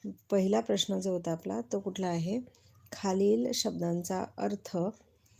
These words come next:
खालील शब्दांचा अर्थ ओळखा. पंडित, गवई, दिव्यांग, पीडित आणि विद्वान.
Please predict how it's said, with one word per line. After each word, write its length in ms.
खालील 320
शब्दांचा 600
अर्थ 280
ओळखा. 320
पंडित, 320
गवई, 320
दिव्यांग, 520
पीडित 440
आणि 140
विद्वान. 420